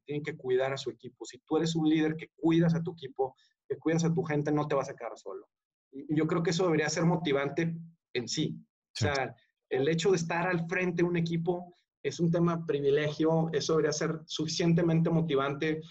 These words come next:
Speaker 1: para levantarte todas las mañanas y decir, "Hoy tengo un compromiso", no sé,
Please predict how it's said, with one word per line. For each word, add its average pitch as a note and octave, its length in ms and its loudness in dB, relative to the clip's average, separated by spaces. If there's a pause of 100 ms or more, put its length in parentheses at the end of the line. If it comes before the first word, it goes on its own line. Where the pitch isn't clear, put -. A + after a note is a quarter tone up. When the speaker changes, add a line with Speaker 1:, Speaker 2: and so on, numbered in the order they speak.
(140)
Speaker 1:
para B2 160 -4
levantarte C3 460 -4
todas D#3+ 240 0
las D3+ 120 0
mañanas C#3+ 500 -2
y C#3+ 40 2
decir, D#3 480 0 (300)
"Hoy C#3 220 0
tengo D3+ 220 0
un D#3 60 -2
compromiso", C#3+ 840 0 (180)
no A#2+ 120 -14
sé, C3 260 -6